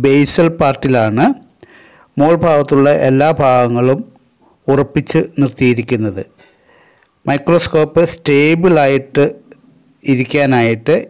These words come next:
ഈ ബേസ് സഹായിക്കുന്നു. The arm of the microscope. It supports the body tube or eyepiece tube and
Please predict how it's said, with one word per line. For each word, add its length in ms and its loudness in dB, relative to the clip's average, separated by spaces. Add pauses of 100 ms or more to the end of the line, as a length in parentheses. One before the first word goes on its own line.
(180)
ഈ 20 2 (220)
ബേസ് 420 0 (220)
സഹായിക്കുന്നു. 680 -4 (1300)
The 120 0 (320)
arm 160 2 (240)
of 60 -4 (120)
the 160 -6
microscope. 600 -8 (600)
It 100 -8 (160)
supports 460 -2 (260)
the 80 -6 (100)
body 260 0 (140)
tube 220 -6 (300)
or 100 0 (220)
eyepiece 420 -4 (140)
tube 260 -6 (640)
and 100 0